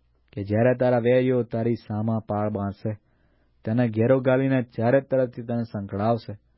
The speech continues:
તેઓ તને તથા તારામાં વસતા તારા છોકરાને જમીન પર પછાડીને મારી નાખશે, અને તેઓ તારામાં એક પથ્થર પર બીજો પથ્થર રહેવા દેશે નહીં, કેમ કે તારી કૃપા દ્રષ્ટિનો સમય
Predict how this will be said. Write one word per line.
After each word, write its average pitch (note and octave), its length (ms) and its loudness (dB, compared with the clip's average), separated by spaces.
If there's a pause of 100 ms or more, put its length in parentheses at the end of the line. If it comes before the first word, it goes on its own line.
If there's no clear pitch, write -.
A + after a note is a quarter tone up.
(520)
તેઓ A#2 180 2
તને A#2+ 360 0
તથા C3 240 2
તારામાં A#2+ 480 0
વસતા B2 440 -2
તારા A#2 280 -2
છોકરાને A#2+ 640 -4 (120)
જમીન B2+ 240 -2
પર A#2+ 200 -4
પછાડીને A#2 480 -4
મારી G#2+ 320 -2
નાખશે, A2+ 380 -4 (920)
અને G2 180 -4
તેઓ B2 540 2 (420)
તારામાં A#2+ 440 0 (300)
એક C#3 320 -2
પથ્થર B2+ 400 0
પર A#2+ 300 -2 (380)
બીજો A2+ 300 2
પથ્થર A#2 480 -2 (340)
રહેવા A2 440 2
દેશે A2+ 340 -4
નહીં, A2 300 0 (800)
કેમ A2+ 240 2
કે A#2+ 200 0
તારી A#2 260 -2
કૃપા A#2 340 -4
દ્રષ્ટિનો A2+ 460 -4
સમય A2+ 440 -2